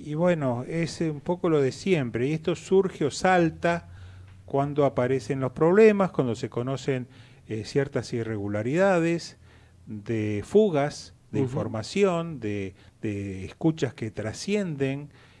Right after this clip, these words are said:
Speaker 1: este, cuando deben mantenerse en total reserva, eh, por muchas razones, eh, no solo investigativas, sino cuestiones de, de privacidad y derechos a la privacidad que tienen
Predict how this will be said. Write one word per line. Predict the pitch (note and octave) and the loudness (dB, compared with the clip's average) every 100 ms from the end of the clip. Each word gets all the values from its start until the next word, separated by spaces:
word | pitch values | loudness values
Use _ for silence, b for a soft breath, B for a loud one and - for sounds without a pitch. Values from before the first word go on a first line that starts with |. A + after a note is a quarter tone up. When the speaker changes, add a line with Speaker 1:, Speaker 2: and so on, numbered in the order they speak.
| b | b
Speaker 1:
este, | - G2+ - - G#2+ | -8 -8 -8 -12 -6
cuando | G#2+ G#2+ G#2 G2+ | -6 -6 -8 -6
deben | A2+ A#2+ A2+ | -4 -4 -4
mantenerse | G#2+ G2+ G#2 A2+ A2+ - | -6 -8 -8 -8 -8 -8
en | G2 | -10
total | F#2 G2 A2+ G#2+ | -10 -10 -8 -8
reserva, | G#2+ - D#3+ D3+ C3+ C3 C3 b b b _ | -12 -2 0 2 2 -2 -4 b b b _
eh, | - F#2 | -12 -12
por | - G#2 | -10 -10
muchas | A#2 A#2+ A#2 | -10 -8 -8
razones, | A2 G#2+ - D#3+ C#3 C3 B2+ - - b b b _ A#2+ | -8 -8 0 0 0 -6 -8 -14 -20 b b b _ -16
eh, | G#2+ G2 G2 | -12 -12 -12
no | A2 | -10
solo | A#2+ C#3+ C3 | -4 -2 -2
investigativas, | A#2 A2 A#2 G#2+ G#2 C#3 D#3 D#3 | -2 -4 -6 -6 -6 -4 -2 -2
sino | A#2+ A2+ | -6 -8
cuestiones | G#2+ F#2 B2+ B2 G#2+ | -10 -10 -8 -8 -8
de, | G#2 F#2+ - B B B - | -10 -12 -16 B B B -20
de | G#2 G2 | -12 -10
privacidad | G#2+ G#2 G#2+ - A2 B2 D#3 D#3+ D#3 D3+ | -8 -8 -8 -8 -2 2 6 8 8 6
y | B2+ | 2
derechos | G#2+ G#2+ C3 - A#2 | 0 -2 -2 -4 -6
a | A2 | -6
la | G#2 | -6
privacidad | A2 G#2+ G#2 B2+ D3 | -8 -8 -6 -4 -2
que | B2+ | -4
tienen | G#2+ A2+ A2 G2+ G2 | -6 -8 -6 -10 -12